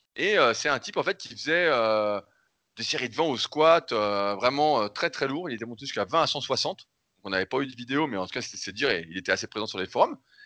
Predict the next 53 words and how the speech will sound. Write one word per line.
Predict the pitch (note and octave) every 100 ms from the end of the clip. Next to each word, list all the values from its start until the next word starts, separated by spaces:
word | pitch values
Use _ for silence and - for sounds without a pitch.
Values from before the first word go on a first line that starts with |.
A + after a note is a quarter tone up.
| _ -
Et | F#3
on |
l'avait | E3 A2+
revu | A2+ F3+ G3
il |
y |
a | A#2
quelques | C3+ B2
années | A#2+ D#3
sur | -
les | G2
forums | C#3+ D3
Superphysique. | B2 B2+ A#2+ - - - - _ _ _ -
Et, | C#3+ F3+
euh, | C#3+ A2 G#2+ G#2 G#2+
il |
nous | A2
avait | A2
dit | C#3+
qu'il | C3
avait | G2+
le | G2
dos | G#2
massacré, | D#3 - A2+ - B2+ D3
qu'il | C#3 F#2+
était | G2
fusillé, | - E3 C#3 C#3+
et | C3+
cetera. | - C3 D#4+ _ _ _
Et, | B2 A#2
euh, | A2 G#2+
il |
y | A2
a |
quelques | G3 E3
jours, | D#3 A3+ - _ _ _
à | A#2
l'occasion | B2 E3
des | C3+
Superphysique | - E3 - C3+
Games, | F3+ G#3+
justement, | - B2+ D#3 D#3+
euh, | G#2
quand | A2+
les | A2+
mecs | D3+
ont | A#2
posté | - B2+
leur, | C#3+ A2+ G2+
leur | G2+
performance | - A2+ C3+ C#3 -
sur | A#2+
Instagram, | A#2 A2 A#2 E4